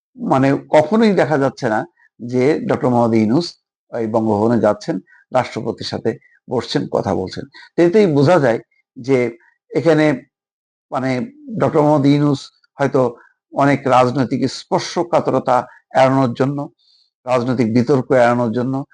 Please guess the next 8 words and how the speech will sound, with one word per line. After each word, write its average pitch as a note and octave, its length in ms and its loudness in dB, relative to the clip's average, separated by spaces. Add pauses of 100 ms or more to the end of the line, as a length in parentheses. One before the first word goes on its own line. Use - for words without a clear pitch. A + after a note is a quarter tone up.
(240)
অনেককে D3 380 0
খুশি - 300 -2
করানোর D#3+ 400 2
জন্য B2 320 0 (320)
তিনি E3+ 140 0
হয়তো D3 260 -2
যাচ্ছেন C3+ 320 -2
না, C3+ 80 -6